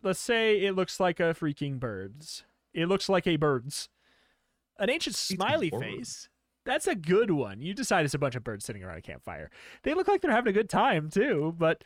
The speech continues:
Speaker 1: what does it mean, you wonder? There's nobody there to answer you. Sand swirls around you. Your throat is so hot and dry you can hardly swallow. You have to find some water. But the best you can do is keep walking, and so you do. You walk and you walk and you walk, twenty minutes, thirty, still no water.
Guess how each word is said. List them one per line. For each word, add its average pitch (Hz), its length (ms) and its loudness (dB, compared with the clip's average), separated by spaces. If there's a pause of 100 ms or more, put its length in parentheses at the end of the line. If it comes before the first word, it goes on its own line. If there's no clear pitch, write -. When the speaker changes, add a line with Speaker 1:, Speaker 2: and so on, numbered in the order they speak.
Speaker 1:
what 240 100 0
does 330 80 0
it 285 100 0
mean, 269 280 -2
you 135 140 -2
wonder? 151 340 -2
There's 208 360 -2
nobody 175 300 0
there 131 160 2
to 123 120 -4
answer 117 340 -6
you. 113 280 -6
Sand 147 340 0
swirls 131 340 -2
around 123 300 -4
you. 131 100 -4
Your 117 180 -8
throat 135 340 0
is 117 80 -6
so 117 160 -2
hot 139 260 0
and 120 80 -12
dry 135 280 2
you 131 100 0
can 117 260 -12 (280)
hardly 143 260 2
swallow. 147 540 0 (360)
You 127 80 -8
have 156 160 0
to - 60 -20
find 131 180 -2
some 120 120 -12
water. 139 380 -2 (560)
But - 100 -14
the 135 60 -4
best 247 240 2
you 359 40 2
can 294 140 -6
do 214 180 2
is 214 140 0
keep 170 200 -2
walking, 175 440 2
and 120 100 -8
so 131 200 0
you 123 100 -2
do. 131 420 -2 (400)
You 127 120 -2
walk 165 320 2
and 180 100 -2
you 156 80 0
walk 143 300 2
and 147 80 -6
you 131 80 -6
walk, 151 320 0
twenty 156 260 -2
minutes, 143 420 -6
thirty, 147 320 2
still 151 300 -2
no 143 140 0
water. 147 520 0